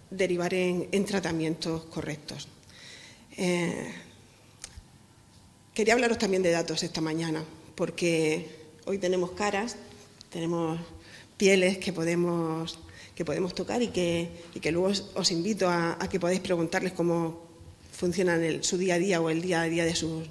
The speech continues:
de sus hijos o de nuestros hijos. Pero también hay datos generales que tienen que ver con quince mil cartageneros afectados por una enfermedad poco frecuente,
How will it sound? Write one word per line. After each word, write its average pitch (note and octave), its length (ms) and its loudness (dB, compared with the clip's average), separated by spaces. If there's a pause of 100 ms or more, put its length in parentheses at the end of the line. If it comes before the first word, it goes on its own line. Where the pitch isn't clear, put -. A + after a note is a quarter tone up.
(120)
de F#3 100 -4
sus E3+ 220 -2
hijos G3+ 400 -2
o F3+ 40 -8
de D#3 120 -4
nuestros D#3+ 320 -4
hijos. G3 240 -2 (1300)
Pero A3 280 10
también A3 300 8
hay G3+ 600 6 (100)
datos A3 340 0
generales F#3+ 680 2 (1080)
que G#3+ 100 4
tienen A#3+ 240 8
que A#3 140 6
ver A#3+ 240 6
con F3 640 4
quince F#3 280 2
mil A3+ 440 6
cartageneros G3 760 2
afectados F#3+ 460 0
por F3 140 -6
una F3 160 2
enfermedad E3 580 0 (220)
poco F3 220 -4
frecuente, E3+ 640 -2